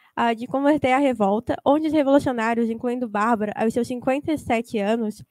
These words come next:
foram presos e direcionados a pé para o cortal, é, cor-, quartel de primeira linha de Fortaleza, um trajeto de quinhentos quilômetros, percorrido durante um mês,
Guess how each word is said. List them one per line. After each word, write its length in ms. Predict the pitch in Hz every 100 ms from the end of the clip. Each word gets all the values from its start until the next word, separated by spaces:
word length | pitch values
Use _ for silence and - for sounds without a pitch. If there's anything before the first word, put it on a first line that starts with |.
| _ _
foram 220 | 269 294
presos 480 | 311 269 240 262 277
e 80 | 269
direcionados 640 | 247 269 262 254 214 220 -
a 120 | 247
pé 260 | 247 226 226
para 200 | 247 254
o 20 |
cortal, 540 | 269 254 226 202 233 - _
é, 200 | 220 214
cor-, 240 | 214 233 - - _
quartel 580 | 226 226 - 208 233 330 - - -
de 80 | -
primeira 340 | 233 262 247 285
linha 300 | 240 247 269
de 80 |
Fortaleza, 640 | 254 269 262 240 208 220 247
um 160 | 349 254
trajeto 460 | 262 254 233 -
de 100 | 240
quinhentos 380 | 254 247 254 -
quilômetros, 580 | - 269 226 208 - -
percorrido 480 | 226 233 262 247 240
durante 340 | 233 226 220
um 80 | 285
mês, 420 | 269 214 269 -